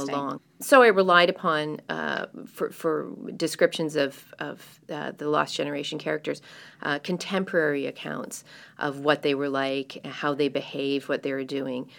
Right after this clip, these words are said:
Speaker 2: um, and, you know, letters, um, and, uh, uh, just also, you know, there's been some very fine biographies written, but just to get a sense of, of where they were before, uh, fame,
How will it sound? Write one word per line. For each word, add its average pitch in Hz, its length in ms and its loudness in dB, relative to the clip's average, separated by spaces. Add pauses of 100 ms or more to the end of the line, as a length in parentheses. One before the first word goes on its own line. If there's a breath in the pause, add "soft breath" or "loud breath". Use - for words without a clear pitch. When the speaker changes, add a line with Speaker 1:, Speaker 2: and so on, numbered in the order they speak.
(260 loud breath)
Speaker 2:
um, 139 640 0
and, 175 260 0
you 165 100 2
know, 139 60 -2
letters, 143 640 2 (120)
um, 139 500 -8
and, 143 600 -2
uh, 139 340 -6 (480 loud breath)
uh, 143 160 -6
just - 420 -4
also, 190 480 4
you - 220 -10
know, 143 80 -2
there's 143 240 0
been 143 220 0
some 139 180 -8
very 131 160 0
fine 135 320 -2
biographies 135 720 -4
written, 139 360 -2 (120)
but - 180 -2
just - 180 -4
to 330 80 4
get 233 140 6
a 196 60 0
sense 180 340 0
of, 147 260 0
of 147 220 -4
where 160 180 6
they 151 140 4
were 143 160 2
before, 147 800 -2
uh, 143 120 -8
fame, 143 500 -4